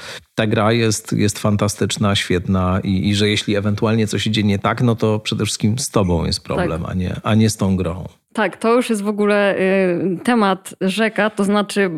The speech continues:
Speaker 2: mówienie nam, jak bardzo jesteśmy niewystarczający, żebyśmy wiecznie pracowali, też
Speaker 1: Tak.
Speaker 2: nie tylko pracowali dla kogoś, ale pracowali nad sobą.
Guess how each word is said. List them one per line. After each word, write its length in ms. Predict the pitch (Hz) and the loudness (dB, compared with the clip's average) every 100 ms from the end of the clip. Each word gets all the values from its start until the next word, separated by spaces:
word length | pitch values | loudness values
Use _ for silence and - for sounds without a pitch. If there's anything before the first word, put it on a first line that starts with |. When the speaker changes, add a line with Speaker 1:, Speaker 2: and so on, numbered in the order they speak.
| - | -2
Speaker 2:
mówienie 440 | 208 208 202 220 | 0 2 2 2
nam, 140 | 220 214 | 2 2
jak 120 | 196 | 2
bardzo 220 | 202 190 | 0 0
jesteśmy 320 | 196 - 214 | -4 -4 0
niewystarczający, 680 | 208 196 196 196 202 196 202 | 2 2 0 -2 0 0 0
żebyśmy 360 | 202 202 - 196 | 0 -2 0 0
wiecznie 340 | 202 190 208 | 0 0 0
pracowali, 600 | 190 190 190 196 196 190 | 0 -2 0 0 2 0
też 160 | 196 196 - - | 2 2 0 0
Speaker 1:
Tak. 80 | 208 | 0
Speaker 2:
nie 80 | |
tylko 220 | 226 262 208 | 0 0 0
pracowali 540 | 202 202 202 185 190 | 0 -2 0 0 2
dla 120 | 185 | 2
kogoś, 260 | 175 180 185 | 0 -2 -2
ale 100 | 180 | -2
pracowali 460 | - - 180 170 | -2 -4 -2 0
nad 200 | 170 170 | 0 -4
sobą. 320 | - 156 185 | -4 -2 0